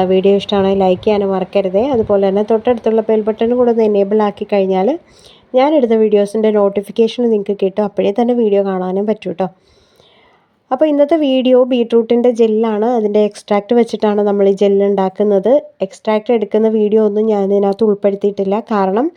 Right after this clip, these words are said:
അലോവേരയുടെ എക്സ്ട്രാക്റ്റ് എടുക്കുന്നത് ഞാൻ already തന്നെ മുന്നേ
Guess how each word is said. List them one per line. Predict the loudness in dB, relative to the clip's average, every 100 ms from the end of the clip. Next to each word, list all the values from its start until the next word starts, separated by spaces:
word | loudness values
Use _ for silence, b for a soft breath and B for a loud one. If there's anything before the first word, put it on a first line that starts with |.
| b b b b b -2
അലോവേരയുടെ | 0 2 2 2 2 0
എക്സ്ട്രാക്റ്റ് | -2 -6 -2 -2 0
എടുക്കുന്നത് | 0 2 0 2 2 2
ഞാൻ | 2 0
already | 0 -2 0 0
തന്നെ | 0 -2 -2
മുന്നേ | -2 -2 0